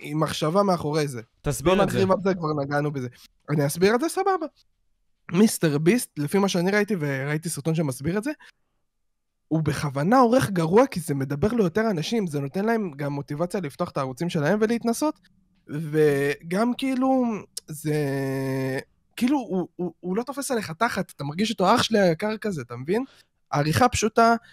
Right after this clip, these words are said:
Speaker 1: הדיבור פשוט, מאוד, אה, נקרא לזה עממי, וזה נותן לך עוד יותר, אה, אה, אה, קרבה ליוצר תוכן שלך כזה, אפילו שהוא לא נכנס איתך לדיסקורד, אפילו שהוא לא,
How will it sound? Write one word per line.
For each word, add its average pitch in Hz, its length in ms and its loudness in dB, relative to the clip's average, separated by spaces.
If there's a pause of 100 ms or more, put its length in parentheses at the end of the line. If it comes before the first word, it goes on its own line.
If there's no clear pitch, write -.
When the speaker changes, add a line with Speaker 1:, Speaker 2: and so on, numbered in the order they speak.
(160)
Speaker 1:
הדיבור 160 460 4
פשוט, 196 460 2 (320)
מאוד, 180 280 2
אה, 180 280 6
נקרא 165 240 2
לזה 175 260 4
עממי, 156 480 4 (600)
וזה 139 480 4 (360)
נותן 170 260 4
לך 269 220 0
עוד 254 220 2
יותר, 269 460 4 (240)
אה, 156 120 2 (200)
אה, 151 220 0 (140)
אה, 139 220 -2 (180)
קרבה 151 760 0
ליוצר 208 360 2
תוכן 220 360 0
שלך - 200 -8
כזה, 131 260 -8
אפילו 240 320 -6
שהוא 240 260 0
לא 233 120 6
נכנס 240 280 -2
איתך 240 240 -8
לדיסקורד, 156 420 -8
אפילו 247 360 -2
שהוא 233 280 0
לא, 226 220 2